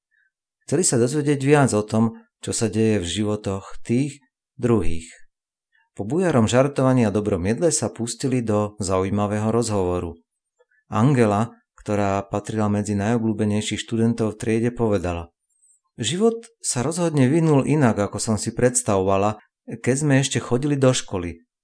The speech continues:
Veľa sa toho zmenilo.“ „Určite áno,“ pritakal Nathan.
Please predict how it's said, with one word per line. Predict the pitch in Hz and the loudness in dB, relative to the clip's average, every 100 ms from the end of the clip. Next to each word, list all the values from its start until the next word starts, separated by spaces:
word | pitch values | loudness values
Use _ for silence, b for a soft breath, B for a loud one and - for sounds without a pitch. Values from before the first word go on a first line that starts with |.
| _ - | _ 0
Veľa | 156 127 92 | 2 4 2
sa | 95 | -4
toho | - 92 92 92 | -6 -6 -4 -4
zmenilo.“ | 90 110 104 90 85 _ _ _ _ _ _ - | 0 2 2 0 -6 _ _ _ _ _ _ -2
„Určite | 104 120 147 139 | 0 0 -2 2
áno,“ | 131 135 131 92 92 _ - | 2 4 2 0 -6 _ -10
pritakal | 110 139 139 139 135 131 | -6 -4 -4 -2 0 2
Nathan. | 123 131 131 92 90 | 2 0 -4 -6 -6